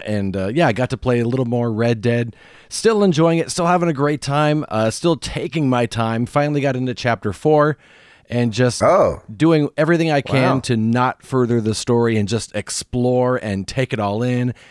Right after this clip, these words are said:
Speaker 1: and wander around. Basically do the opposite of what Chris is <laughs> going through
Speaker 2: <laughs>
Speaker 1: and just,
Speaker 2: Jeez.
Speaker 1: just, uh, you know, it, just taking my time and, and, and loving that. Um,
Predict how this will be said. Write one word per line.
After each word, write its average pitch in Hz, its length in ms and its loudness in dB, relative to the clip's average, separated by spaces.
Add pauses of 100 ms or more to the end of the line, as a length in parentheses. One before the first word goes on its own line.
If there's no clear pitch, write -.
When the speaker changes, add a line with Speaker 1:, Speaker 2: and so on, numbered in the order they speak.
Speaker 1:
and 95 240 -2
wander 139 460 2
around. 131 360 0
Basically 165 460 2
do 143 220 4
the 147 180 2
opposite 131 560 0
of 107 220 -2
what 113 180 -2
Chris - 280 0
is - 300 -2
<laughs> - 40 -20
going 131 260 2
through 131 420 2 (300)
Speaker 2:
<laughs> 175 300 -10
Speaker 1:
and 135 180 2
just, 117 600 0
Speaker 2:
Jeez. 95 500 -2
Speaker 1:
just, 139 400 0
uh, 110 380 -2 (880)
you 123 120 -2
know, 110 200 2
it, 110 160 0 (140)
just - 440 -6
taking 156 280 -4
my 135 100 2
time 120 400 -2
and, 95 100 -2
and, 101 320 -4
and 101 240 -4
loving 107 260 -2
that. 85 200 -4 (180)
Um, 87 420 -6